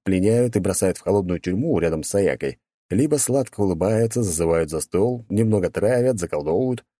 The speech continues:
а потом пытаются зверски эксплуатировать. Я рассчитывал на второй вариант, а вместо этого оказался на месте Джонни Деппа, который зашёл в саратовское студенческое женское общежитие. При техникуме.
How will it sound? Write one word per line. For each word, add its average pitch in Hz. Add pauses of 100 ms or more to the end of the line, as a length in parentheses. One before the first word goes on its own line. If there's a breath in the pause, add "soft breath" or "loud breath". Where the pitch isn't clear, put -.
(340)
а 87
потом 160
пытаются 139
зверски 92
эксплуатировать. 92 (500)
Я 78
рассчитывал 131
на 156
второй 90
вариант, 76 (380)
а 82
вместо 80
этого 92
оказался 113
на 90
месте 95
Джонни 101
Деппа, 113 (340)
который 123
зашёл 101
в 92
саратовское 92
студенческое 90
женское 92
общежитие. 92 (760)
При 226
техникуме. -